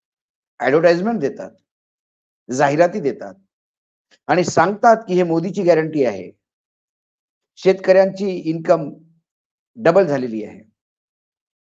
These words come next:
दोन हजार बावीस मध्ये शेतकऱ्यांची कमाई मी double करून देतो असं सांगितलं होतं, ती झालेली आहे.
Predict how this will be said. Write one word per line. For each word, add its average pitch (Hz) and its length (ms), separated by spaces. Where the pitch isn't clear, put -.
दोन 170 120
हजार 165 200
बावीस 151 400
मध्ये 165 460
शेतकऱ्यांची 156 580
कमाई 156 280
मी 156 120
double 139 260
करून 160 260
देतो 147 240
असं 139 120
सांगितलं 135 360
होतं, 135 140
ती - 120
झालेली 117 400
आहे. 95 140